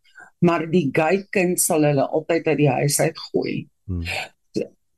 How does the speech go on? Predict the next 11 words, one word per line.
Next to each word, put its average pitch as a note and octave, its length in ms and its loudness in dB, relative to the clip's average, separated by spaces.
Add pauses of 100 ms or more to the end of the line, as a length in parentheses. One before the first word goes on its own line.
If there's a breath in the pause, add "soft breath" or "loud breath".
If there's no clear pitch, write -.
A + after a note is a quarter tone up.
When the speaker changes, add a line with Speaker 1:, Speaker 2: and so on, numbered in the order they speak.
(460)
Speaker 1:
Die A#3 220 6
familiepedofiel, D4+ 1000 4
ek - 200 -2
kan C#4+ 200 4
jou D#4+ 140 6
nie E4 180 6
sê A3 540 4
wat D3+ 280 -2
se A#3+ 160 0
beskerming G#3+ 760 4
hulle C#3+ 320 4